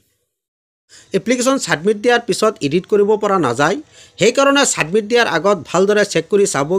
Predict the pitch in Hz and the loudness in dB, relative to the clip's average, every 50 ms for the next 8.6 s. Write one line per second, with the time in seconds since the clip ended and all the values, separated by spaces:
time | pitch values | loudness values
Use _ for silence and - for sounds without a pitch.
0 | 185 - 175 170 170 156 131 - 175 180 165 - 202 196 185 - - - 165 165 | -4 -4 -4 -2 -2 -2 -2 -2 -4 -4 -2 0 -2 -2 -2 -2 -2 -4 -2 -2
1 | 170 165 - 202 220 277 - _ _ - - - 208 240 240 262 269 254 - - | -4 -4 -4 -6 -6 -6 -10 _ _ -10 -2 0 0 2 4 4 2 2 0 0
2 | 147 151 208 226 190 233 233 240 240 - 180 180 185 202 - - 214 208 - 208 | -2 0 0 2 2 2 0 0 0 0 0 0 0 -4 -2 -2 -2 0 0 -2
3 | 196 - 143 127 127 165 180 175 - 196 185 185 185 185 160 135 131 135 143 - | -2 0 -4 -6 -2 -2 -4 -2 0 0 0 0 2 2 2 2 2 0 -2 -4
4 | - _ _ _ _ _ _ _ _ _ _ _ _ - - - - _ _ - | -4 _ _ _ _ _ _ _ _ _ _ _ _ -20 -20 -20 -20 _ _ -6
5 | - 147 190 208 302 320 - - 240 220 247 254 254 185 185 202 220 214 226 220 | -2 -2 0 2 0 0 0 -2 -4 -2 -2 0 0 0 0 0 0 0 -2 0
6 | 240 240 226 247 247 247 240 175 - - 190 208 214 214 220 208 220 226 226 226 | 0 0 0 0 0 0 -2 -4 -4 -2 -2 -2 0 0 -4 -2 0 2 2 2
7 | 226 226 - - _ _ - 185 - 214 214 208 220 - - 151 131 135 180 214 | 2 0 -4 -8 _ _ -10 -4 -2 -2 0 0 0 -2 0 -2 -2 -2 -2 -2
8 | 202 - 226 208 214 202 156 135 - 156 160 | -2 0 0 0 0 2 0 -2 -2 0 -2